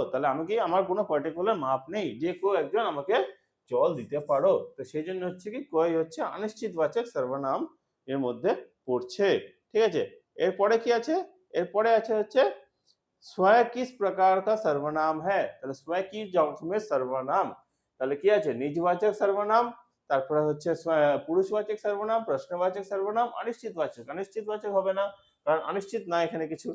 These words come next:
এখানে বলছে কি আছে? কোশ্চেন কি আছে? "স্বয়ং।" তো "স্বয়ং" মানে নিজে, বা "স্বয়ং" মানে আমি। ঠিক আছে? তাহলে প্রশ্নবাচক, প্রশ্নবাচক হবে না, কারণ প্রশ্নবাচকের মধ্যে "স্বয়ং" পড়ে না। তারপর পুরুষবাচক সর্বনাম, পুরুষবাচক হবে না।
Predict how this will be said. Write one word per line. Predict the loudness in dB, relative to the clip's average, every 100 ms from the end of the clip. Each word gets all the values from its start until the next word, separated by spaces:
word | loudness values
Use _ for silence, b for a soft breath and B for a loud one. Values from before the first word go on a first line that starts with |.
| -12 _ _
এখানে | -4 -2
বলছে | -2 2 4 2 -2 -16 _ _
কি | 4 6
আছে? | 6
কোশ্চেন | 2 -2 -2 2
কি | 2
আছে? | 2 -2
"স্বয়ং।" | 2 2 2 -2 -12 _
তো | -18
"স্বয়ং" | 0 2 2
মানে | 0
নিজে, | 0 2 4 4 2 -10
বা | 0 0
"স্বয়ং" | 4 4 6
মানে | 4 0 -2 -6
আমি। | -2 0 0 0 -6 _ _ _ _
ঠিক | 6
আছে? | 6 6
তাহলে | 0 -2
প্রশ্নবাচক, | 0 -2 0 0 0 -4
প্রশ্নবাচক | -4 -6 -4 -2 0
হবে | 2 2
না, | 4 4
কারণ | 4 4
প্রশ্নবাচকের | 0 -4 0 -2 0 -4
মধ্যে | -2 -2
"স্বয়ং" | 2 2 2
পড়ে | 2 2
না। | 2 -2 -6 _ _ 0
তারপর | 0 0 0
পুরুষবাচক | 4 4 4 2 0
সর্বনাম, | -2 0 2 2 0
পুরুষবাচক | 2 0 0 -2 0 0
হবে | 0
না। | 0